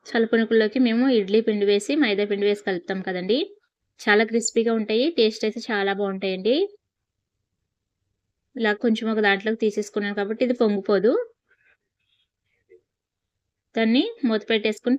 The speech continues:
పక్కన పెట్టేసుకున్నానండి. తర్వాత టమాటా చట్నీ కోసం టమాటాలు కూడా కట్ చేసుకున్నాను. ఒక రెండు కిలోల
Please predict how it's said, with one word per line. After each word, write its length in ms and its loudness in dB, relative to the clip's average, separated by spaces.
పక్కన 300 -4
పెట్టేసుకున్నానండి. 840 -4
తర్వాత 360 0
టమాటా 400 2
చట్నీ 300 0
కోసం 200 0
టమాటాలు 420 2
కూడా 180 -2
కట్ 180 -2
చేసుకున్నాను. 640 -4
ఒక 160 -2
రెండు 180 2
కిలోల 200 2